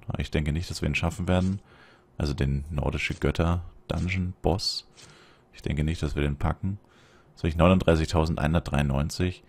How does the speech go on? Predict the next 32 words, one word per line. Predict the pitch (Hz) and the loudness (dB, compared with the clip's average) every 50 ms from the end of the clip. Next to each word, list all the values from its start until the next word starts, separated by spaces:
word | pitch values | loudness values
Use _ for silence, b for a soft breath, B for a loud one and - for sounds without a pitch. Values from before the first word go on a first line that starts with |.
| b b b b b b b b | b b b b b b b b
Ja, | - - - - | -12 -8 -6 -4
es | - - | -2 0
sollte | - 67 67 - | 0 0 0 -2
sich | - 76 | -2 -2
eigentlich | 73 69 71 73 | 0 0 0 0
ausgehen | 73 73 - - - 73 71 | -2 -2 -4 -4 -4 -4 -4
auf | 71 | -4
vierzigtausend. | - - 78 71 - 76 71 - 78 71 73 78 85 82 - B B B B B B B B B B B B B B B - - - | -6 -6 -6 -6 -6 -8 -8 -6 -6 -6 -6 -6 -8 -12 -12 B B B B B B B B B B B B B B B 2 -6 -2
Kommt | - 87 - | 0 2 2
natürlich | 73 80 85 80 80 | 4 4 4 6 6
noch | 80 78 | 6 4
drauf | - 85 78 - | 4 0 2 4
an, | 69 80 87 90 | 6 6 8 8
wenn | 87 | 6
ich | 87 85 | 6 6
noch | 87 82 | 4 2
einen | 82 | 4
besseren | 80 82 80 - 80 78 | 4 4 4 6 4 4
Edelstein | 76 73 - 104 - - 107 104 101 101 | 6 6 4 4 6 6 6 6 6 6
finde. | - - 101 101 101 98 - - 104 | 6 4 4 4 4 0 2 4 4
Und | 101 - - | 4 4 2
da | - | 2
ist | - 82 95 | 4 6 6
er | 98 | 6
auch | 92 92 | 6 6
schon | - - 90 85 | 4 2 2 4
direkt. | 90 82 82 87 - - - - - - - | 4 4 4 2 2 -2 -10 -10 -10 -6 0
Habe | - 78 73 | 2 2 2
ich | 76 73 | 4 4
eh | 69 82 | 4 4
schon. | 92 98 98 98 104 107 104 - - _ _ - _ b b b b b b b b b b b b b _ _ _ - | 4 4 4 4 2 -2 -4 -8 -16 _ _ -20 _ b b b b b b b b b b b b b _ _ _ -4
Fünfhundertsechsunddreißig. | - 95 - - 92 87 82 - - 82 - - - 85 82 - - - - 98 - - - - 127 135 | -4 -2 2 4 4 4 2 2 -2 -4 -4 -4 -6 -4 -4 -2 -2 -2 -2 -4 -4 -4 -4 -2 -2 -2